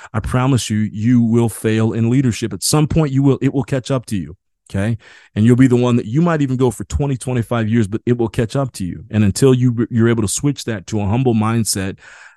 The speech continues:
um, it's, it's not gonna work out for you. That's number one. Number two is this. Now, this one gets a little controversial when I bring this up, but it's true.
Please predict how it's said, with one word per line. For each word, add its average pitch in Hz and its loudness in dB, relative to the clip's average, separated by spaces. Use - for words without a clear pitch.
um, 104 -2
it's, - -2
it's 110 -2
not 107 0
gonna 101 0
work 98 -2
out 90 -6
for 95 -6
you. 85 -8
That's 113 0
number 123 6
one. 123 8
Number 127 6
two 131 4
is 110 0
this. 107 -6
Now, 110 0
this 131 2
one 131 2
gets 120 0
a 123 -2
little 120 2
controversial 110 0
when 107 2
I 104 -2
bring 110 0
this 101 0
up, 110 -6
but 98 -2
it's 95 -2
true. 107 0